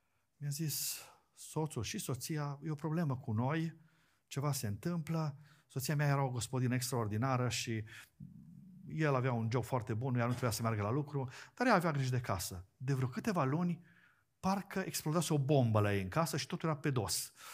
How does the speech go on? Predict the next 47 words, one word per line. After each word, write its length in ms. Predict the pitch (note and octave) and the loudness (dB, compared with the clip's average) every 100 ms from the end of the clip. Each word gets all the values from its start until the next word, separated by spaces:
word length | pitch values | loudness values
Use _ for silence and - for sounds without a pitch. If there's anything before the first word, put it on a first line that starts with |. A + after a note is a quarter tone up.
| - - | -16 -12
Și 140 | - | -2
nu 60 | C#3+ | 4
mai 100 | D#3 | 4
era 80 | |
nimic 220 | D3+ D#3 D3+ | 4 2 0
pus 180 | C#3+ | 2
la 60 | C#3 | 4
locul 280 | C3+ C3 C#3 | 2 2 0
lui. 160 | A2+ | 0
Și 440 | F#2+ - B2+ B2+ A#2+ - B2+ - | 0 -4 -6 -8 -12 -18 -20 -16
soțul 340 | B2+ - G3 F3+ | -12 -8 -6 -6
o 20 | |
întreabă 240 | E3 F3 | -2 -2
pe 60 | D#3+ | -2
soție, 280 | D3+ C#3+ E3 | -6 -6 -4
„Mă, 120 | F3+ | -4
dar 140 | E3+ | -4
ce 100 | D3 | -6
se 120 | F3 | -6
întâmplă? 420 | F3 E3+ F#3+ C#3 A#2 | -6 -4 -4 -2 -2
O 160 | A2 | -2
zi, 180 | A2+ D#3+ | -2 -2
două, 240 | C3+ D#3 | 0 0
ți-ai 160 | A#2 B2 | 0 -2
simțit 340 | A2 C3 F3 | -2 -2 0
rău?” 320 | E3+ F3 C#3 - - - - - | 2 4 4 -2 -14 -14 -18 -20
Și 440 | - - - G2+ - _ _ _ _ | -12 -8 -6 -6 -10 _ _ _ _
până 160 | - G#3+ | -8 -2
la 120 | G3 | 0
urmă, 560 | G3+ A3 G#3 G#3 G3 - _ | 2 2 2 2 0 -10 _
amândoi 420 | - G3 F3 E3 F#3 | -4 0 2 4 6
au 80 | |
ajuns 340 | E3+ D#3+ F3 - | 4 4 0 2
la 340 | B2 A2 A2 | 2 2 0
o 100 | C#3 | -6
concluzie 440 | B2+ B2+ C#3+ C#3+ D#3 | -6 -4 0 0 0
bună 440 | C3+ G#2+ A2+ A#2+ - - _ | 2 2 2 -2 -12 -20 _
și 120 | - | -2
au 80 | D3+ | 2
aflat 260 | C#3+ F3+ C#3+ | 4 6 6
de 80 | C3 | 4
ce 460 | - C#3+ C#3 C#3 C#3 C#3 | 4 4 4 0 -8 -8
soția 360 | - C#3 C3 C3+ | -4 -4 0 2
lui 400 | B2+ C#3 C3 C3 - - _ | 2 2 -2 -6 -14 -20 _
a 60 | C3+ | -8
devenit 440 | B2+ B2+ B2 C3 C#3 | 0 2 2 0 2
altfel. 640 | C3 A#2+ - G2+ F2+ F2+ | 2 2 2 -2 -2 -4